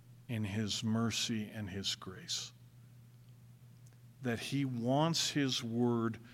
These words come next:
to go to pagan, evil, filthy people like me. And I hate to say it, like you. And he wants us to respond in repentance.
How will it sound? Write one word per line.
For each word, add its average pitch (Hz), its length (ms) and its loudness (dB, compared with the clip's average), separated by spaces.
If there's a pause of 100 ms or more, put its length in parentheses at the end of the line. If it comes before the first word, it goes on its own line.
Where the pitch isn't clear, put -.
(400)
to - 120 2
go 127 560 6
to 117 360 0
pagan, 156 680 0 (160)
evil, 139 560 2 (320)
filthy 143 840 0 (160)
people 110 540 -2 (200)
like 104 240 -6
me. 113 380 -2 (960)
And 110 120 -4
I 98 40 -4
hate 113 240 -2
to 110 80 -6
say 110 220 2
it, 101 240 -4
like 107 260 -8
you. 101 260 -4 (3500)
And 127 100 4
he 123 80 8
wants 143 480 4
us 143 280 2
to - 200 -2
respond 117 880 2
in 104 160 0
repentance. - 640 -6